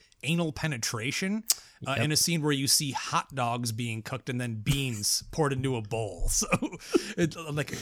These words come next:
Speaker 1: "What the fuck's with the beans? Oh, I get it. Yep. Hot dog, beans.
Speaker 2: That and,
Speaker 1: Oh,
Speaker 2: uh,
Speaker 1: there
Speaker 2: that
Speaker 1: it
Speaker 2: and
Speaker 1: is."
Speaker 2: the plowing the field.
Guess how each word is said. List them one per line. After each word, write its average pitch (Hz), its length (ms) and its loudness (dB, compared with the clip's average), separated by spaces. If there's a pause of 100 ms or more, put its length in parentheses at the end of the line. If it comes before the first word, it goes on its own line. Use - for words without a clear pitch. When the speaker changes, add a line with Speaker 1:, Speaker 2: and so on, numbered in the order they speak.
(140)
Speaker 1:
"What 202 140 -2
the 269 80 -2
fuck's - 320 -2
with 208 100 -4
the 175 80 0
beans? 208 500 2
Oh, 226 320 2
I 185 100 0
get 196 220 -2
it. 214 140 -4
Yep. 214 260 -2 (580)
Hot 202 280 -2
dog, 170 320 -4 (200)
beans. 160 220 -2
Speaker 2:
That 120 280 4
and, 131 140 4
Speaker 1:
Oh, - 20 2
Speaker 2:
uh, 113 560 2
Speaker 1:
there 120 240 -2
Speaker 2:
that 131 160 4
Speaker 1:
it 127 80 0
Speaker 2:
and 120 80 2
Speaker 1:
is." 107 220 2
Speaker 2:
the - 60 -14
plowing 123 360 4
the 110 80 6
field. 123 440 6